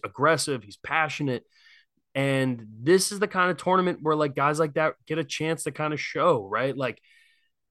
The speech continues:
I feel like he has a really good chance to kinda show up and, like, he needs to kinda make that mark. He's still looking for his first one, but because this is a gettable golf course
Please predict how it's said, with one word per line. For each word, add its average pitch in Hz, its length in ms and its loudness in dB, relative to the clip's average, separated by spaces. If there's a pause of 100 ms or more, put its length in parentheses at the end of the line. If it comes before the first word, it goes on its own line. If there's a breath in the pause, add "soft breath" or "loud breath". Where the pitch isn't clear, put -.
I 135 100 -2
feel 185 500 4
like 160 240 4
he 156 160 -6
has 151 200 -2
a 151 40 0
really 139 380 0
good 135 360 -2
chance 147 580 -4
to 135 100 -8
kinda 143 280 -4
show 147 400 0
up 151 200 2
and, 131 100 0
like, 123 300 -2
he 165 120 -2
needs 190 340 0
to 220 60 0
kinda 175 220 2
make 151 220 0
that 143 140 4
mark. 147 200 2
He's 135 120 -8
still 165 140 2
looking 160 240 0
for 135 140 -4
his 113 140 -8
first 135 300 0
one, 131 320 0 (460 soft breath)
but 139 120 -2
because 156 420 4
this 190 180 -2
is 180 120 -4
a 165 60 0
gettable 143 520 2
golf 110 340 -2
course 104 380 -4